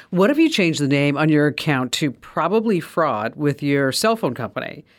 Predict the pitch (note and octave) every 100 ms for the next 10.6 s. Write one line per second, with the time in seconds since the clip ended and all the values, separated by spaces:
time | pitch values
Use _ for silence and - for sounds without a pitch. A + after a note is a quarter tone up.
0 | _ - D3 D#3 E3+ E3 D3+ D3 C#3+ D#3
1 | C#3+ F3 G3 A3+ G3+ G3+ F#3 C#3+ E3+ D3+
2 | D#3+ E3+ D3 E3+ E3 C#3+ C#3+ C3+ C#3+ C#3
3 | _ G3 G#3 D#3+ B2+ - - - - D#3
4 | D#3 D3 D3+ D#3+ B2+ C#3 B2 - - A#3
5 | A#3 F3 F3+ E3+ B2+ G#2+ - - - _
6 | - F#3 F#3+ A#3 A3+ A3 G#3 G#3 G3 F#3
7 | G3+ A#3 A#3 F#3 G#3 A3 F#3 F#3+ E3+ E3+
8 | F3 F3+ F3 D#3+ - F#3+ - A3+ A3 E3+
9 | F#3+ F3 D#3+ D3 B2+ A#2+ - D3 D#3+ C#3+
10 | B2+ C3 - F3 F3 C#3+